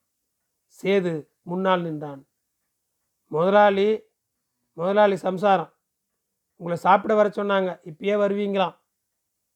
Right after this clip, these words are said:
"முதலாளி, முதலாளி சம்சாரம் யார் சொன்னது?" "ம், முதலாளி தான் சொன்னாரு. அப்புறம் அவங்க வந்து நான் சொன்னேன்னு சொல்லுன்னாக.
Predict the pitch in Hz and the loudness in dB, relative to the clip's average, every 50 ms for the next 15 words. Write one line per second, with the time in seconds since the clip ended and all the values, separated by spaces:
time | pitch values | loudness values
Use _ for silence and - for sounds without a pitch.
0 | _ _ _ _ _ _ _ _ _ - 135 143 156 180 185 190 190 185 185 196 | _ _ _ _ _ _ _ _ _ -14 -10 -4 -2 0 2 4 4 2 2 -2
1 | 226 247 - _ _ _ _ _ _ _ _ _ _ _ _ _ - 147 170 190 | -4 -6 -8 _ _ _ _ _ _ _ _ _ _ _ _ _ -10 -6 -2 2
2 | 208 202 196 180 160 - 170 165 165 - 185 175 165 151 139 - _ _ _ _ | 2 2 2 2 -2 -4 -8 -8 -6 -4 -4 -4 -4 -6 -8 -14 _ _ _ _
3 | _ - 160 175 190 214 208 - - 180 170 160 151 135 120 - _ _ _ _ | _ -4 2 4 4 4 4 2 -2 -8 -8 -8 -10 -10 -14 -20 _ _ _ _
4 | _ _ _ _ _ _ _ _ _ _ _ _ _ _ - 147 156 185 175 156 | _ _ _ _ _ _ _ _ _ _ _ _ _ _ -14 -10 -6 -4 -2 0
5 | 156 160 180 190 196 190 196 202 214 208 208 208 208 208 208 208 196 170 - _ | 2 4 4 4 4 4 2 0 0 0 -2 -2 -2 0 0 0 0 -2 -6 _
6 | _ _ _ _ _ _ _ _ _ _ _ _ _ _ - 175 170 185 202 196 | _ _ _ _ _ _ _ _ _ _ _ _ _ _ -10 -8 -4 2 4 4
7 | 190 196 196 202 196 196 202 208 208 214 214 220 214 185 - _ _ _ _ _ | 4 4 4 2 0 -2 -2 0 0 0 0 0 -2 -4 -8 _ _ _ _ _
8 | _ - 170 185 196 190 170 185 190 196 208 214 220 220 220 180 - 196 196 202 | _ -4 -2 -2 -2 -2 -2 -2 0 2 2 2 2 2 0 -2 -4 -4 -4 -2
9 | 208 202 196 185 180 170 | -2 0 0 -2 -2 -2